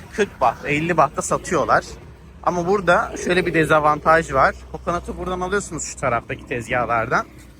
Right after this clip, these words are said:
Ya, ayakta yemek zorundasınız. Burada önde, e, şeyler mevcut. E, sandalyeler mevcut.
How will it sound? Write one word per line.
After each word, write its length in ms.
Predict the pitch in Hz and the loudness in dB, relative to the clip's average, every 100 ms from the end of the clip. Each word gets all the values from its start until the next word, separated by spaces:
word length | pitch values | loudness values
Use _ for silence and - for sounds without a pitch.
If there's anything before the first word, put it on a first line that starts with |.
| - | -10
Ya, 80 | 135 | -2
ayakta 400 | 160 170 170 185 | 2 2 2 0
yemek 240 | 165 127 | 2 0
zorundasınız. 640 | - 120 104 107 - 113 127 | -4 -6 -6 -12 -12 -12 -10
Burada 200 | 143 165 | -4 -2
önde, 420 | 156 151 160 160 - - - _ - | -2 0 -2 -2 -6 -20 -20 _ -8
e, 420 | 117 117 117 117 | -6 -4 -6 -8
şeyler 440 | - 147 143 151 | -8 -4 2 2
mevcut. 380 | 156 127 113 175 - - - - - - | 2 -4 -8 -10 -12 -20 -20 -20 -20 -20
E, 60 | 117 110 107 104 | -14 -14 -14 -18
sandalyeler 720 | - 139 131 139 139 143 139 | -4 -4 0 0 2 2 2
mevcut. 340 | 117 110 | -6 -10